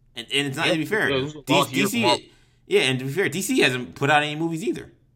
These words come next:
Speaker 1: But
Speaker 2: Yeah.
Speaker 1: again, the, the, the freedom they have with deciding we're not cared so much about one continuity allows them to just announce whatever they wanna do. <laughs>
Speaker 2: Yeah.
Speaker 1: And there's not the fear. Yes, there's always questions about how this connects to this,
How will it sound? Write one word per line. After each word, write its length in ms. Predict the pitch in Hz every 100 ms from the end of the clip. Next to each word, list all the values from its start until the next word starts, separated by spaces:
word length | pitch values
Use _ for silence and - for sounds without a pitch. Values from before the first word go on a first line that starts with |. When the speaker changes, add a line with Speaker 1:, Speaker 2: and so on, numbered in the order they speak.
| _
Speaker 1:
But 240 | - 123 107
Speaker 2:
Yeah. 140 | 95 - _ _
Speaker 1:
again, 480 | 110 143 170 120 98 92
the, 80 | 104
the, 140 | 107
the 140 | 104 98
freedom 420 | - 170 180 135
they 140 | 127
have 520 | 117 135 127 110 98
with 420 | 92 101 92 - _ _ _ _ _ _ -
deciding 480 | 95 120 120 110 98
we're 80 |
not 260 | 104 104 -
cared 440 | - 117 107 -
so 80 | -
much 140 | 98 90
about 220 | 92 85
one 260 | 92 101 90
continuity 840 | 98 90 101 123 110 92 82 - _ _ -
allows 340 | 107 127 120
them 340 | 107 104 104 101
to 140 | 104
just 280 | 95 98 -
announce 320 | 82 90 107
whatever 200 | 98 107
they 100 | 110
wanna 180 | 110 113
do. 160 | 123 135 - 107 -
<laughs> 140 | 135 - - - _
Speaker 2:
Yeah. 160 | 95 98
Speaker 1:
And 120 | 95 95
there's 140 | 95
not 260 | 110 104 104
the 160 | 92
fear. 340 | 87 127 120 110
Yes, 240 | 123 147
there's 140 | 127
always 180 | 113 107
questions 300 | - 123 95
about 240 | 87 82 90
how 100 | 92
this 180 | 87
connects 260 | - 90 85
to 40 |
this, 320 | 82 101 82